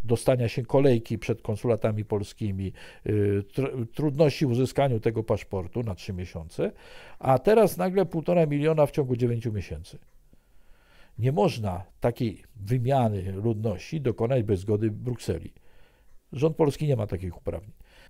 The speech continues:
Czyli musiała to być decyzja Brukseli, żeby nagle konsulaty polskie na Ukrainie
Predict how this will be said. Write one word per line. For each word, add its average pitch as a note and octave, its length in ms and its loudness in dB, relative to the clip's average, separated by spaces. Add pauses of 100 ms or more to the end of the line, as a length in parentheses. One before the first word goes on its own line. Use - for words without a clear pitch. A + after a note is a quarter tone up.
(180)
Czyli D3 260 2
musiała D#3 420 6
to D3 120 4
być B2 200 0
decyzja A#2 420 2
Brukseli, A2 500 0
żeby G#2 220 -2
nagle A2+ 480 2 (580)
konsulaty B2+ 580 2
polskie A2+ 440 -2
na F#2 280 0
Ukrainie A#2+ 760 0